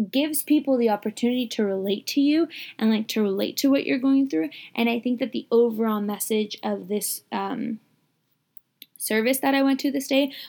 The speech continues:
was who you do life with matters. Because again, like, if you're just going with the flow of the crowd and, like, you don't really know who you are, and I think that that's also another very important thing,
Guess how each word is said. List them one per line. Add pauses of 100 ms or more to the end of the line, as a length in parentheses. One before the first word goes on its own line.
(160)
was (120)
who
you
do
life
with
matters.
Because
again,
like, (420)
if
you're
just
going
with
the
flow
of
the
crowd
and,
like,
you
don't
really
know
who
you
are,
and
I
think
that
that's
also
another
very
important
thing,